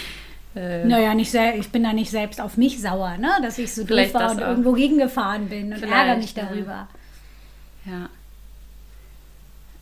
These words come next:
Speaker 1: Ähm, positiv ist es, dass es wahrscheinlich nur, also dass es Kratzer sind und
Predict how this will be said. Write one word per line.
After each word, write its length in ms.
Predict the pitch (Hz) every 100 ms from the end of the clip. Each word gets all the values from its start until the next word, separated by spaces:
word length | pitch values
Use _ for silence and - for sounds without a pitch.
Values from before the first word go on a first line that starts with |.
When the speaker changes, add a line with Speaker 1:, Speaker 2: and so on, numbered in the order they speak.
| -
Speaker 1:
Ähm, 520 | 175 170 165 165 165
positiv 480 | - 202 196 190 185
ist 120 | 175
es, 100 | 170
dass 180 | - 160
es 120 | 156
wahrscheinlich 300 | 160 165 165
nur, 80 | 156 - -
also 180 | 160 135
dass 200 | 151 143
es 100 | -
Kratzer 400 | 175 170 202 190
sind 240 | 190 185
und 260 | 165 156